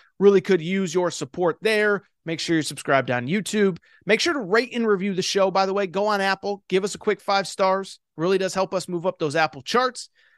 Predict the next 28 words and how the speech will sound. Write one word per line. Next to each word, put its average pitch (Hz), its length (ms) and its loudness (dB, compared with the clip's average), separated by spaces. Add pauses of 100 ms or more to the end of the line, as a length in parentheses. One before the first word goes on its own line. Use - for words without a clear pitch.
(300)
Uh, 196 220 2
and 214 80 0
make 269 120 2
sure 294 140 -4
you're 285 100 -4
following 262 300 -2
on 254 100 -4
social, - 380 -4 (220)
at 165 240 -2
Aaron 202 400 2
underscore 196 440 0
Torres 190 300 0
on 131 100 -4
Twitter, 240 320 0 (440)
at 165 100 2
Aaron 180 160 4
Torres 170 240 -4
Pod 170 280 2
on 143 100 0
Instagram, 220 480 -4 (400)
Aaron 214 180 4
Torres 214 220 6
Podcast 208 340 4
Questions 190 480 0
at 143 200 -4
gmail 147 320 -2
dot 131 220 0
com, 202 460 2